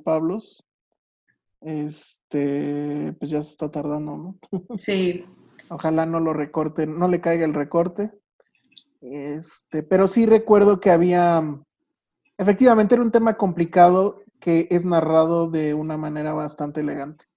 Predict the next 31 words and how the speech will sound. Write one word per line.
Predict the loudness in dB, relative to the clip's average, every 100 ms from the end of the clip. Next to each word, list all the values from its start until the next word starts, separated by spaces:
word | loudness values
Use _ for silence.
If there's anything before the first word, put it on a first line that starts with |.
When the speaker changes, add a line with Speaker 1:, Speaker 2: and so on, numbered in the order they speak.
| _ _ _ -4
Speaker 2:
Claro. | 4 6 6
Speaker 1:
A |
pesar | 8 8 6
de | 2
que | 4 2
es | 2
una | -4 -6 -4
película | -4 -4 -6
muy | -8
fuerte | 0 0 0 -2
y | -4
que | -4
obviamente | -4 -6 -10
hay | -12
mucho | -14 -8
drama | 0 2 2 0 -2
y | -4
todo | -6 -6
esto, | -6 -6 -4 -2 -4 -10 _ _ _ _ -20 -14
Speaker 2:
Es | -8
Speaker 1:
recuerdo | -2 2 2 2 0
que | -4 -4
había | -2 0 2 2
muchas | 2 -2 -4
decisiones | -6 -8 -8 -8 -8 -10
que | -8
hablaban | -4 -4 -4 -6
de | -6
elegancia | -6 -8 -10 -12 -10 -8 -6
y | -8
de | -8 -10 -12 -14 -18